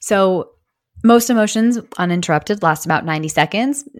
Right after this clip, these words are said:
Now you might process it through, but chances are it's gonna come back because your thoughts are gonna come back.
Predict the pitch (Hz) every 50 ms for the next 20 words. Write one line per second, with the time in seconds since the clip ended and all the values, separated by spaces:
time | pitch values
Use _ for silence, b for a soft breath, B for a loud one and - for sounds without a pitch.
0 | - _ _ _ 196 185 170 160 165 160 131 - - - 180 180 175 170 165 160
1 | 156 - - 180 160 160 - 175 160 - 170 - - 277 294 277 254 226 220 -
2 | 254 240 233 233 240 214 202 185 180 175 - - 170 160 151 - 175 170 165 160
3 | 151 156 - - 156 - 170 151 - 156 160 156 - 196 185 180 - 165 - 143
4 | 143 - - - 156 151 - - - - - -